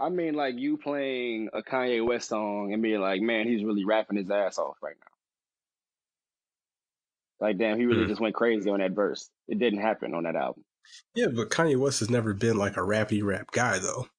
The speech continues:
Speaker 2: You know what I'm saying?
Speaker 1: Man,
Speaker 2: He's
Speaker 1: Kanye
Speaker 2: not
Speaker 1: West is a rapper. I heard Diamonds.
Speaker 2: He, he is a rapper, but he's not
Speaker 1: I
Speaker 2: like
Speaker 1: heard
Speaker 2: a,
Speaker 1: Jesus
Speaker 2: like a
Speaker 1: Walks.
Speaker 2: Jay-Z.
Speaker 1: I heard Last Call.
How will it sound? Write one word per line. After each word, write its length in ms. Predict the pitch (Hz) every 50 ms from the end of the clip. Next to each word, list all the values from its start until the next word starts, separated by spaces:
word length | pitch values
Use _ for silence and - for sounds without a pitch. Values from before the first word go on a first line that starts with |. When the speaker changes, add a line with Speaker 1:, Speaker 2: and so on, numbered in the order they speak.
| _ _ _ _ _ _ _ _
Speaker 2:
You 80 | - 117
know 40 | 117
what 20 |
I'm 60 | 110 101
saying? 180 | - 127 113
Speaker 1:
Man, 100 | - 156
Speaker 2:
He's 100 | 147 135
Speaker 1:
Kanye 300 | 123 - 139 131 - 151
Speaker 2:
not 60 | 139 139
Speaker 1:
West 220 | 143 135 131 -
is 100 | 131 113
a 100 | 120 113
rapper. 480 | 110 123 123 113 101 - 85 85 90 - _ _ _ _ -
I 100 | - 131
heard 260 | 147 147 127 120 117 117
Diamonds. 520 | 127 123 120 120 117 117 117 127 139 - _ _ _ _ _ _ _ _ _ _ _ _ _ _ _ _ _ _ _ _
Speaker 2:
He, 240 | - - - 175 165 - -
he 240 | - - 156 156 - -
is 240 | - 120 117 113 117
a 60 | 147
rapper, 640 | 151 135 110 98 98 101 - - 110 123 143 139 120 -
but 120 | - 113
he's 180 | 107 127 123 117
not 280 | 120 117 104 101 98 110
Speaker 1:
I 40 |
Speaker 2:
like 160 | 117 135 143 135
Speaker 1:
heard 140 | 117 -
Speaker 2:
a, 40 | 143
Speaker 1:
Jesus 180 | 139 135 123 127
Speaker 2:
like 160 | 120 117 123
a 40 | 120
Speaker 1:
Walks. 400 | 120 135 - - - - - _ _ _ _ _ - -
Speaker 2:
Jay-Z. 500 | - 135 131 127 127 120 127 127 123 110 - - - - _ - - - _ - _ _ _ _ _ _ _ _ _ _ _ _
Speaker 1:
I 100 | - 120
heard 200 | 143 151 143 131
Last 380 | 127 135 139 139 139 139 - -
Call. 500 | 147 139 131 131 131 139 143 175 190